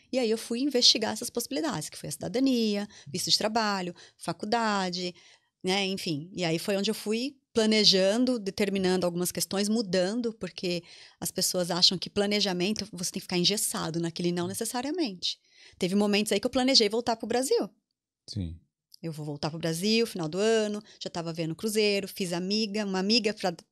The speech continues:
Speaker 1: pra dividir cabine comigo, e as coisas mudaram. Então, planejamento, ao contrário do que a maioria das pessoas acham, não é pra te engessar, é pra te dar clareza.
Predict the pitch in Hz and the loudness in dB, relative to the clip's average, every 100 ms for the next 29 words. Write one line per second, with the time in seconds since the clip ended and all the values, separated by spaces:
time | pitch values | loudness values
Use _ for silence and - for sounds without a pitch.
0 | _ 196 180 180 185 185 170 180 175 240 | _ -2 -2 -4 -4 -4 0 0 0 -2
1 | 233 220 208 226 - - 392 403 233 214 | 0 -2 -2 -8 -10 -8 -2 0 2 2
2 | 220 233 330 359 240 190 - - - - | 0 0 0 2 -2 -4 -12 -20 -12 -2
3 | 220 220 240 254 285 254 208 180 180 240 | 0 2 4 4 4 4 4 2 2 2
4 | 202 190 185 - 185 185 202 196 175 196 | -2 -6 -8 -4 -6 -6 -8 -8 -6 -6
5 | 185 185 - - 165 160 - 160 190 220 | -6 -6 -4 -4 -4 -6 -6 -4 -2 0
6 | - 160 - - 202 208 220 277 269 233 | 0 -4 -12 -2 0 2 2 0 0 2
7 | 208 196 - 156 139 - - 175 170 170 | 2 0 0 -2 -2 -8 -6 -4 -2 -2
8 | 185 - 226 285 175 156 160 | -4 -4 0 2 2 0 -6